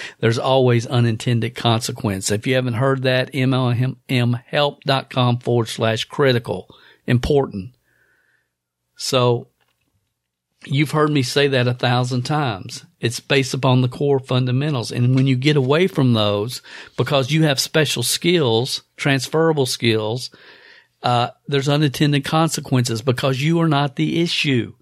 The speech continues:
It's why at the end of every podcast you hear us say, "If you build people, people will build the business." The network marketing profession is full of people I call Elvises. They like to be in front of the group.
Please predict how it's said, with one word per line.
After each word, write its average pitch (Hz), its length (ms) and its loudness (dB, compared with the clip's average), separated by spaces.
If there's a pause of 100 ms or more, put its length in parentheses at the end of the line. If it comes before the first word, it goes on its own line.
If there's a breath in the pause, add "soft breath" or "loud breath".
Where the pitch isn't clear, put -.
(440 loud breath)
It's 135 260 -2
why 151 220 0
at 151 120 -2
the 151 260 -2
end 160 160 2
of 131 140 0
every 160 340 2
podcast - 960 -2
you 143 140 0
hear 147 440 2 (520 loud breath)
us 147 160 2
say, 165 580 0
"If 127 200 0
you 135 80 0
build 151 320 2
people, 156 380 0
people 147 380 -2
will 135 80 4
build 143 260 0
the 135 60 -2
business." 139 680 -2 (400 loud breath)
The 143 100 2
network 160 400 2
marketing 143 580 0
profession 135 720 0
is 120 220 0
full 156 380 0
of 127 100 0
people 139 300 -4
I 127 80 0
call 131 240 0
Elvises. 131 600 -2
They 127 120 0
like 139 380 -2
to 143 120 -2
be 139 240 2
in 127 120 0
front 135 280 0
of 131 100 -2
the 127 80 2
group. 131 440 0